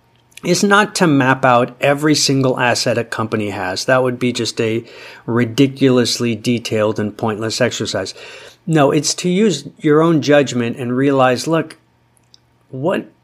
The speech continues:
what is the really going on between, in this company that matters? And it's only really two resources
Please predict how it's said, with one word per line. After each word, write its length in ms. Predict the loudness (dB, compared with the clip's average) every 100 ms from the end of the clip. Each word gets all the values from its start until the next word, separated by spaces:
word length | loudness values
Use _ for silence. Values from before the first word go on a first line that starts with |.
| _ _ -20 -20 _ -8
what 260 | -2 0
is 160 | 0 0
the 180 | -2 -4 -18 -8
really 420 | -2 2 4 4
going 320 | 4 2 2
on 320 | 2 2 0
between, 400 | -2 -6 -4 -6
in 160 | -4 -4
this 160 | -4 -6
company 400 | -4 -4 -2 -2
that 160 | -4
matters? 560 | -4 -2 -2 -2 -4 -8
And 220 | -6 -4
it's 160 | -4 -2
only 400 | 0 2 4 4
really 300 | 4 2 0
two 320 | -4 -6 -4
resources 680 | -4 -4 -4 -6 -10 -14